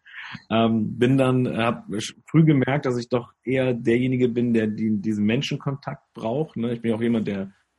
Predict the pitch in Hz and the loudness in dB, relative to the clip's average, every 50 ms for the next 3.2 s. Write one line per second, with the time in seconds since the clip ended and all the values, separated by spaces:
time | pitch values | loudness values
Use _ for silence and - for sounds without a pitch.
0 | _ _ _ - 92 90 101 120 139 147 143 135 113 101 - 101 110 131 151 147 | _ _ _ -10 -4 0 2 2 2 2 2 0 -2 -2 -2 -2 0 2 2 2
1 | 143 135 107 - 117 120 117 120 135 123 143 143 143 - 123 131 147 139 113 107 | 2 2 0 -2 -4 -2 -2 0 2 4 4 2 2 2 0 0 0 2 2 2
2 | 104 107 123 120 - - - - - 139 - - 131 123 123 123 117 120 123 - | 2 2 0 -2 -4 -8 -8 -6 -6 -6 -4 -4 -4 -4 -2 -2 0 0 -2 -2
3 | - 156 160 | -4 -6 -8